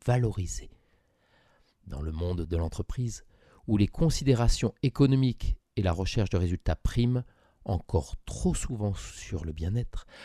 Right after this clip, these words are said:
votre capacité à rêver ne fera que, très rarement de vous, un meilleur élément aux yeux de votre hiérarchie. C'est une des raisons pour lesquelles, de nos jours,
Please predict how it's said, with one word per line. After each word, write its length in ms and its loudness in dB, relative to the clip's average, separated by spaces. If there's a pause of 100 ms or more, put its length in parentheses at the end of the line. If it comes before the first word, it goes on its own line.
votre 240 2
capacité 520 4
à 40 8
rêver 260 4
ne 140 4
fera 340 2
que, 380 2
très 180 4
rarement 400 2
de 80 2
vous, 300 0 (240)
un 100 -2
meilleur 420 6
élément 460 4
aux 80 2
yeux 220 0
de 80 0
votre 420 2
hiérarchie. 680 -2 (1120)
C'est 220 0
une 120 4
des 120 8
raisons 260 4
pour 120 4
lesquelles, 320 4
de 100 4
nos 120 6
jours, 360 -2